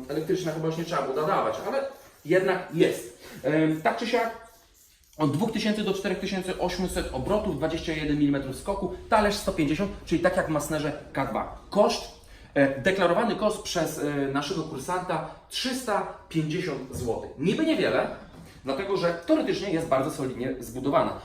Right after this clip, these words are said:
Bardzo podobnie do Rupesa, którego zresztą jeszcze dzisiaj wam pokażę w tym odcinku. Dodatkowo ma tutaj takie fajne rączki, plastiki, to niby wszystko jest całkiem solidne. No może ten plastik tutaj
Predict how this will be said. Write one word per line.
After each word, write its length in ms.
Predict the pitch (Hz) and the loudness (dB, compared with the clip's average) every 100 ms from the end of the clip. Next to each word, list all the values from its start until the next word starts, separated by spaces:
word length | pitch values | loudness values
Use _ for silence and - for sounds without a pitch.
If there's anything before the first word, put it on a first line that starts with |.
| - | -8
Bardzo 280 | - 226 160 | 2 4 4
podobnie 300 | 151 147 120 | 0 2 2
do 160 | - 120 | 2 0
Rupesa, 480 | 117 117 - 202 269 | 2 2 4 2 0
którego 280 | - 302 202 | 0 2 2
zresztą 320 | 160 180 190 180 - - | 2 0 0 -2 -6 0
jeszcze 240 | 277 - | 2 2
dzisiaj 160 | 160 160 | 0 2
wam 100 | 156 | 0
pokażę 260 | 156 117 107 | 2 0 0
w 40 | |
tym 120 | 127 | 0
odcinku. 420 | 131 - 113 - - - - | 2 2 0 0 -8 -14 0
Dodatkowo 720 | 147 226 - 202 156 120 - 175 | 4 4 4 2 4 2 -2 2
ma 160 | 233 | 4
tutaj 260 | 165 135 117 - | 4 2 0 -2
takie 240 | - - - | -4 -4 -2
fajne 420 | - 202 147 135 - | 2 4 4 2 2
rączki, 340 | 185 196 190 185 | 4 4 2 -2
plastiki, 460 | - 139 - 220 | 0 -2 -2 -4
to 120 | - 185 | 0 6
niby 240 | 285 262 | 6 6
wszystko 360 | - 285 269 269 | 2 -2 0 0
jest 220 | 254 - | -2 -4
całkiem 400 | - 311 311 277 | -4 0 2 2
solidne. 520 | - 320 220 - - - - - | 6 8 8 4 -6 -12 -16 0
No 100 | 294 | 6
może 200 | 294 254 | 8 8
ten 120 | 226 196 | 4 4
plastik 380 | 196 202 214 | 4 4 0
tutaj 220 | 190 190 | -2 -2